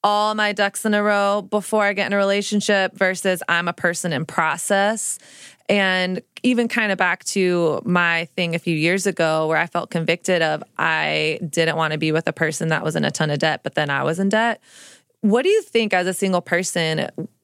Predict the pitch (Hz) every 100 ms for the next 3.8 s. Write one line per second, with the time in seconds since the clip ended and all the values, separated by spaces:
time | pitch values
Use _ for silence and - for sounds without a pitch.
0 | _ - 170 208 - - - 202 202 190
1 | 165 185 185 180 165 175 170 180 156 160
2 | 170 165 160 156 - - 165 165 156 -
3 | 160 151 160 202 - - -